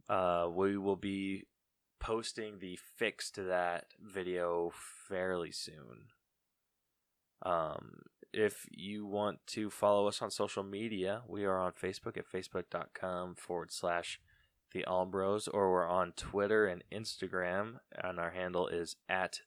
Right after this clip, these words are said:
the Allbros. No punctuation in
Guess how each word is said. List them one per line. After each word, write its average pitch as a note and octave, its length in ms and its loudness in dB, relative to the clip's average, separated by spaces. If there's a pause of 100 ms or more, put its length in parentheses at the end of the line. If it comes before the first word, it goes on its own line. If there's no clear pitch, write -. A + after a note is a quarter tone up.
the F#2+ 260 -10
Allbros. F2 720 0 (1000)
No F#2 120 4
punctuation F2 800 -2
in E2 300 -12